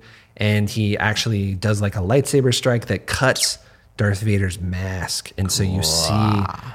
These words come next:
Speaker 1: and you see the, the, like, yellowy Sith eyes of, of Anakin now that he's become Darth Vader, and just the, the horror of that. And, like, you know, he's become this m-,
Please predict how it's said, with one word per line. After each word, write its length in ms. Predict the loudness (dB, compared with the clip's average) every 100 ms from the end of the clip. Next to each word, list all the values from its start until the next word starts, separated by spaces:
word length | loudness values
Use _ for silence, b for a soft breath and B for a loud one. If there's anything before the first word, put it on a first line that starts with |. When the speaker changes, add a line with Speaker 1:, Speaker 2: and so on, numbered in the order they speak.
| -6
Speaker 1:
and 100 | -2
you 100 | 0
see 420 | 0 -2 -2 0
the, 380 | 0 0 -2 -4 b b b -4
the, 160 | -2
like, 340 | 0 -2 -4 -12 b b b b b b b -16
yellowy 800 | -10 0 2 4 4 4 4 2
Sith 540 | 0 0 2 2 0 0
eyes 680 | 4 6 6 6 4 4 6
of, 360 | 6 6 2 0
of 320 | 4 4 2
Anakin 680 | 2 2 2 -2 -2 2 2
now 540 | 2 4 4 4 2 0
that 240 | 0 -2
he's 180 | -2 -4
become 360 | -6 -4 0
Darth 240 | 4 2 2
Vader, 480 | 2 4 6 6 6
and 120 | 4
just 260 | 2 2
the, 180 | 2 2
the 140 | 0 -4
horror 400 | 2 4 6 4
of 160 | 2
that. 260 | 2 2 2
And, 140 | 0
like, 240 | 0 -2 -2
you 100 | -2
know, 80 | 0
he's 220 | -2 -2
become 420 | -8 -2 -2 0
this 160 | -2 -2
m-, 220 | -4